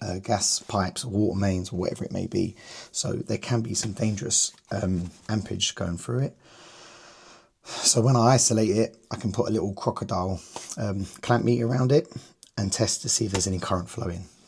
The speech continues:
That's all I can really do. But it's just kinda highlighting the, the issues that we have because, well, especially gas, uh, installers, like meter installers and stuff, and people that are gonna angle grind a pipe off like that,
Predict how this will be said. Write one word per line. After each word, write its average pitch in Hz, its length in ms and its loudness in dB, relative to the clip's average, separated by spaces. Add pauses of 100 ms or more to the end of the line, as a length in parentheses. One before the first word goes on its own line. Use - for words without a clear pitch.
(160)
That's - 260 -2
all 101 240 0
I 92 80 -2
can 90 220 -6
really 90 300 -2
do. 87 280 -6 (360)
But - 180 -2
it's - 120 2
just - 160 -4
kinda 104 180 0
highlighting 95 760 0
the, 95 360 -2 (720)
the 110 160 0
issues - 300 -2
that 98 160 -10
we 107 80 -4
have 107 500 -4 (280)
because, 101 460 -6
well, - 280 -6 (240)
especially 101 680 4 (100)
gas, - 340 2 (640)
uh, 95 260 -2
installers, 92 640 -2
like 92 160 -2
meter 92 220 0
installers 90 400 -2
and 87 100 -4
stuff, - 280 -8
and 95 280 -6
people 95 260 -2
that 92 100 -2
are 92 40 -6
gonna 87 220 -4
angle 92 260 0
grind 90 260 -2
a 87 40 -4
pipe 92 300 -2
off 85 180 -8
like - 140 -4
that, 92 240 -2